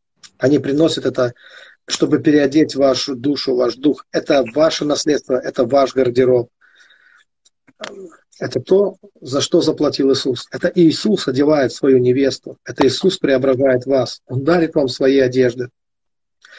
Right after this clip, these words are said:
И на этих одеждах есть этот лев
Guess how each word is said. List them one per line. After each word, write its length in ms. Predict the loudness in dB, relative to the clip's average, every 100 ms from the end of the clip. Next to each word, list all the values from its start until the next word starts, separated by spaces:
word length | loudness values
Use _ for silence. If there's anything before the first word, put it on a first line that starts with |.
| -20 _
И 300 | 2 2 2 -2 _
на 320 | -12 -6 -6 0
этих 300 | 0 0 -2
одеждах 520 | 0 0 0 -6 -14 _ _ -20 _ _ _ -8
есть 340 | 0 2 0 -8
этот 240 | -8 -6
лев 280 | 0 0 0